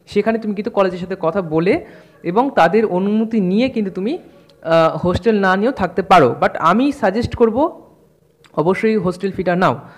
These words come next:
Because দেখো, আহ, course ফির সাথে hostel ফির সম্পর্ক আছে অঙ্গাঙ্গিভাবে। যাদের টাকা পয়সার সমস্যা আছে, যার বাড়ির কাছেই কোনো college আছে, তাদের ক্ষেত্রে ব্যাপারটা আলাদা। সে যদি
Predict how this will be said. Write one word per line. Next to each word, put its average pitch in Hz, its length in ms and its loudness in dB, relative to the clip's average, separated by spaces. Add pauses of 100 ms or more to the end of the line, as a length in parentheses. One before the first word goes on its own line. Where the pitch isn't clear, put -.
(380)
Because 240 280 4
দেখো, 247 260 2
আহ, 185 720 2
course 269 320 2
ফির 277 140 6
সাথে 277 320 4
hostel 240 460 4
ফির 254 240 2 (160)
সম্পর্ক 208 440 0
আছে 214 280 4
অঙ্গাঙ্গিভাবে। 190 640 2
যাদের 185 300 2 (300)
টাকা 165 200 -2
পয়সার 185 220 0
সমস্যা 185 400 0
আছে, 220 260 -2 (480)
যার 175 520 2
বাড়ির 160 360 4
কাছেই 196 460 2
কোনো 196 360 -4
college 180 420 0
আছে, 202 160 0
তাদের 202 260 0
ক্ষেত্রে 226 500 -4 (100)
ব্যাপারটা 196 340 0
আলাদা। 190 340 4 (300)
সে 190 160 -2
যদি 196 240 -4